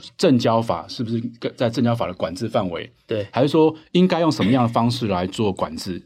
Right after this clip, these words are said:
Speaker 1: 做监管？应该去跟证交会、证监会来做申报注册，还是跟期交会来做申报注册？应该有什么样的条件可以来发行稳定币？那我想这大概是这次国会他们希望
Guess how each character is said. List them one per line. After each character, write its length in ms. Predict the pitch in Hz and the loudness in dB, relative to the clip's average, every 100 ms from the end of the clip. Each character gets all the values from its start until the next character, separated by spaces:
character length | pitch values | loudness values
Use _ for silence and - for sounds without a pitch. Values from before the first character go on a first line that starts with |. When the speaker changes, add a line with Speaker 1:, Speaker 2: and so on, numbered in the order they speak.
| - | 0
Speaker 1:
做 160 | 123 | 2
监 200 | 117 113 | 4 2
管？ 200 | 113 - - _ - | 0 -2 -8 _ 0
应 120 | 170 | 4
该 120 | 185 | 4
去 120 | 180 | 2
跟 440 | 175 160 160 160 156 - _ _ _ | 2 2 4 0 -2 -10 _ _ _
证 160 | - 143 | 4 4
交 180 | 131 127 | 4 2
会、 140 | 139 | 2
证 200 | 127 143 | 2 2
监 200 | 120 123 | 2 2
会 240 | 120 120 101 | 2 2 0
来 160 | 95 | -2
做 260 | 95 113 104 | 0 0 0
申 220 | 117 113 | 0 0
报 140 | 113 | 0
注 180 | 101 107 | 0 -4
册， 200 | 95 101 | -4 -4
还 160 | 92 101 | -2 0
是 100 | 120 | 0
跟 320 | 120 117 120 120 - _ _ | 2 4 2 2 -14 _ _
期 120 | 107 | -2
交 180 | 98 117 | 0 2
会 120 | 123 | 2
来 140 | 92 | 0
做 360 | 95 113 104 95 | -2 -4 -4 -4
申 160 | 104 107 | -6 -2
报 140 | 101 | -2
注 120 | 98 | -2
册？ 240 | 95 98 87 | -4 -6 -2
应 140 | 139 | 0
该 280 | 151 147 156 151 _ | 2 2 0 -6 _
有 120 | 127 | 0
什 80 | 135 | 2
么 60 | 123 | 4
样 80 | 135 | 2
的 40 | |
条 160 | 101 107 | 2 2
件 200 | 135 107 | 2 2
可 100 | 113 | 0
以 20 | |
来 60 | |
发 160 | 98 107 | 0 0
行 140 | 101 | -2
稳 120 | 92 90 | -4 -4
定 140 | 101 | -4
币？ 200 | 101 92 - _ _ | -4 -6 -10 _ _
那 120 | 147 113 | -2 0
我 100 | 123 | 0
想 120 | 185 | 0
这 100 | 143 | 0
大 160 | 143 135 | 2 2
概 60 | |
是 380 | 131 143 127 117 117 - _ _ | 2 4 4 4 0 -18 _ _
这 180 | - 180 | 0 0
次 160 | - 165 | 2 2
国 200 | 107 110 | 4 4
会 200 | 143 117 | 4 2
他 100 | 127 | 2
们 140 | 127 | 2
希 260 | 110 - 123 | 2 2 4
望 300 | 131 120 | 4 2